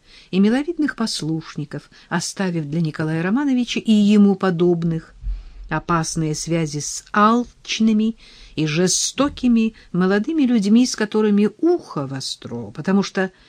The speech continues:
предадут, разоблачат, оклевещут, посадят.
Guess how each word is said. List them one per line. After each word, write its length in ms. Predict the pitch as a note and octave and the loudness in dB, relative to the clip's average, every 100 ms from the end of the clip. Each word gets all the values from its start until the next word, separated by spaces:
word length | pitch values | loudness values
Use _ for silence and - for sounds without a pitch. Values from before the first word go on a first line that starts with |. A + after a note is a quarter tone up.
| _ _ | _ _
предадут, 760 | E3 E3+ D#3+ D#3 C#3+ E3 _ - _ _ _ _ | -2 -2 0 -2 -4 -10 _ -20 _ _ _ _
разоблачат, 960 | - F#3+ F#3+ D#3+ D#3 D3+ C#3 - D3+ - - _ _ _ - | 0 2 4 2 -2 -4 -6 -8 -10 -12 -20 _ _ _ 0
оклевещут, 1040 | A3+ A3 F3 D#3+ E3 F#3+ - - - _ _ _ | 0 2 -2 0 -2 -4 -10 -16 -18 _ _ _
посадят. 520 | - - A#2+ A2+ A2+ | -16 -14 -14 -16 -20